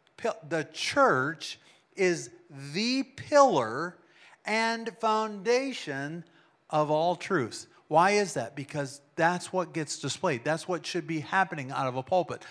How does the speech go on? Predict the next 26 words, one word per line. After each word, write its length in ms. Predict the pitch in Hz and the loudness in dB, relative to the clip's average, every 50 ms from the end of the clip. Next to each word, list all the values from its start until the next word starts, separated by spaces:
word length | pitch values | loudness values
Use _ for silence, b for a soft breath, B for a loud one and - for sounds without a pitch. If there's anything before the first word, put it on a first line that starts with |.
| B B B | B B B
The 140 | - 165 151 | -4 -2 -2
truth 600 | 151 - - - - 220 240 247 240 208 156 - | -2 -4 -8 -8 -4 -2 -2 0 0 0 -2 -4
should 280 | - - - 175 151 131 | -4 -2 0 0 0 0
be 160 | 151 151 139 | -2 -4 -4
conveyed 720 | 147 - 151 143 131 131 123 151 180 202 208 190 156 135 | -2 -2 -2 0 0 0 2 2 4 4 2 0 -2 -4
to 140 | 151 147 - | -6 -6 -2
everybody 500 | 160 180 180 175 175 151 147 143 143 147 | -2 0 0 0 0 0 2 0 0 0
who 160 | 143 120 151 156 | -2 -2 -4 -2
would 180 | 147 147 139 139 | -2 -4 -4 -6
hear 280 | - 190 190 180 156 127 | -6 -6 -4 -4 -4 -2
that 220 | 127 131 135 127 | -2 -4 -4 -4
message. 560 | 151 156 165 165 - - - - _ - - _ _ _ _ _ b b b b b b b b b b _ _ _ _ _ _ _ _ _ _ _ _ _ _ _ _ _ _ _ _ _ _ _ _ _ _ | -4 -6 -6 -8 -10 -14 -18 -20 _ -20 -20 _ _ _ _ _ b b b b b b b b b b _ _ _ _ _ _ _ _ _ _ _ _ _ _ _ _ _ _ _ _ _ _ _ _ _ _
Don't 200 | - 143 156 170 | -8 -6 -6 -2
just 240 | - 226 196 - - | -2 -2 -2 0 0
think 160 | 226 226 214 | 0 0 0
of 140 | 233 208 208 | 0 2 4
it 60 | 208 | 4
as 120 | 208 196 | 6 4
another 320 | 180 185 196 196 190 190 175 | 4 4 2 2 4 2 0
service. 420 | - - 196 175 147 123 143 - | 0 -2 -2 -2 -2 -4 -8 -6
Don't 220 | - 165 170 190 - | -2 -2 0 0 0
just 220 | - 214 190 - | -2 -4 -4 -4
think 200 | - 226 214 - | -4 -6 -6 -6
of 120 | 226 202 | -2 0
it 80 | 214 208 | 2 2
as, 180 | 214 202 196 | 2 2 0